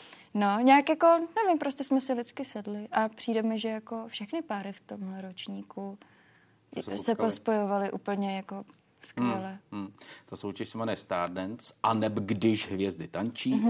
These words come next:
Speaker 2: o to, mm, jde, známé osobnosti,
Speaker 1: Mhm.
Speaker 2: že tam tančí. Myslíte si, že jako herečka máte výhodu třeba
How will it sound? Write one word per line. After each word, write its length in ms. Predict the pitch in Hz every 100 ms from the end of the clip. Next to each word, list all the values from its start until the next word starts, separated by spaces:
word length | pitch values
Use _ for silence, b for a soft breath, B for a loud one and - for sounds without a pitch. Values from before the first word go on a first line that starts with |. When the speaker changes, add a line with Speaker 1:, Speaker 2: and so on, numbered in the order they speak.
| 240
Speaker 2:
o 20 |
to, 100 | - -
mm, 340 | - 90 82 -
jde, 400 | 90 110 101 90
známé 400 | - 92 95 95
osobnosti, 600 | - - 92 104 196 190
Speaker 1:
Mhm. 80 | 214 B B -
Speaker 2:
že 120 | -
tam 160 | -
tančí. 300 | 247 214 208
Myslíte 340 | 190 175 110 160
si, 160 | -
že 80 | 151
jako 200 | 131 185
herečka 520 | 147 107 82 - 98
máte 300 | 101 92 -
výhodu 300 | 107 87 95
třeba 520 | 90 - 101 104 104